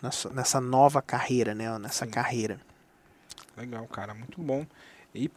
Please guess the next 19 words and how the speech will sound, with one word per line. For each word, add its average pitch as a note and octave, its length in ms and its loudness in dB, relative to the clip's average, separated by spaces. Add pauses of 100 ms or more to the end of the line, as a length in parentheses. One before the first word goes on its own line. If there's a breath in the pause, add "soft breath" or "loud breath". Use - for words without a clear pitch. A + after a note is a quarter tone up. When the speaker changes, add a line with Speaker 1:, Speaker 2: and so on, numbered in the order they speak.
Speaker 2:
pra E3 180 8
gente D#3+ 240 -2
tá F#3+ 160 -4
finalizando F#3+ 840 -4
esse D#3 120 -6
podcast, - 640 -4
eu F3+ 60 -12
queria G#3+ 180 -6
que - 80 -14
você - 240 -6
deixasse G#3+ 680 -2 (560 loud breath)
algum G#3 340 -2
ensinamento, G3 840 2 (200)
alguma, G3 520 -6
alguma E3+ 280 -2
coisa F3 380 6
pra - 160 0
essa - 160 -2
pessoa, D3+ 720 4